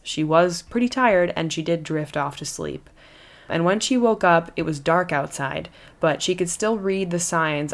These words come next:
on the side of the road and realized that they were far past the point where he said that he would drop her off. So now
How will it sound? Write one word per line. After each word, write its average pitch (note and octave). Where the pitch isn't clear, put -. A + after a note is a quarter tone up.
on D#3
the D3+
side D3
of C#3+
the C#3+
road C#3
and D3+
realized D3
that D#3+
they E3
were E3
far G#3+
past G3
the E3
point D#3
where D3
he D3+
said D3+
that C#3+
he C#3+
would C#3
drop C3+
her C3
off. -
So E3
now E3+